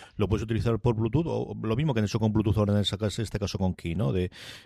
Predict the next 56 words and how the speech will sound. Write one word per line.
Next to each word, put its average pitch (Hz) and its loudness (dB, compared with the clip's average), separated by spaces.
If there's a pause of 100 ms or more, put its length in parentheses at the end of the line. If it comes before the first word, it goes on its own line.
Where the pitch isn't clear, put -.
eh, 101 -2
los 120 2
AirPods 131 2
al 107 0
final 110 0
son 131 0
un 127 0
dispositivo 127 0
Bluetooth 127 2
y 123 -4
nosotros 120 -2
encima 110 -2
hemos 95 -2
construido 113 0
algo 143 0 (260)
y 107 -2
ya 110 2
en 120 2
la 127 2
propia 127 2
Keynote 123 4
nos 120 2
dijeron 120 0
que 107 -2
esto 98 -2
va - 2
a 110 -2
funcionar 113 -4
con 117 -4
Qi, 135 -4
pero 117 -2
nosotros 120 -8
además 107 0
vamos 104 -2
a 107 0 (300)
desarrollar 95 2
en 104 4
estándar 156 2
o 113 2
crear 98 2
algo 101 4
por 104 0
encima, 131 0
que 90 -6
es - -8
ese 90 -8
mat 90 -4
que 95 -6
nos - 2
enseñaron 92 -4
que 95 -6
podría 90 -4
cargar 90 -4
hasta 90 -8
tres - -8
cacharros 92 -4